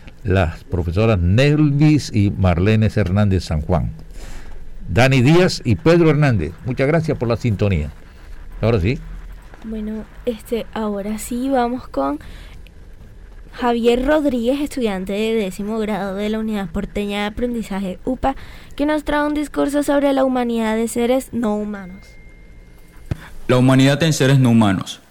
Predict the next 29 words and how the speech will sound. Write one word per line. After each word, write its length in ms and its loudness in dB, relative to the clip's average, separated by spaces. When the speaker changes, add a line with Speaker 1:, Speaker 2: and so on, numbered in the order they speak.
Speaker 3:
La 80 4
historia 380 4
hace 180 2
referencia 540 2
pública 340 4
del 120 4
humanitarismo 720 2
desde 220 2
finales 380 2
de 80 2
mil 180 2
ochocientos, 800 -4
a 140 0
principios 480 4
de 100 4
mil 160 4
novecientos. 800 0
Una 240 6
humanidad 500 6
con 200 2
capacidad 440 0
de 40 2
sentir 340 2
afecto, 480 0
solidaridad 640 4
y 80 2
comprensión. 680 0
No 160 6
obstante, 840 0